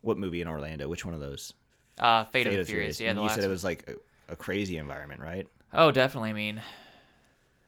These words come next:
Speaker 2: again, I think that's a better, tighter movie.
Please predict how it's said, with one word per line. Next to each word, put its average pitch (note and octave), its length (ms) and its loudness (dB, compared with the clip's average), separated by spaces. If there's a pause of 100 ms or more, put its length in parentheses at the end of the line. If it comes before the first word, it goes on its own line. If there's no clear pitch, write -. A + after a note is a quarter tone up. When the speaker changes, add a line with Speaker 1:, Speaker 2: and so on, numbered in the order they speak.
(340)
Speaker 2:
again, A#2 240 2
I A2 40 0
think A2+ 120 -6
that's G#2+ 160 -6
a G2+ 40 -10
better, G#2+ 340 2
tighter G#2+ 400 0
movie. G#2 480 -6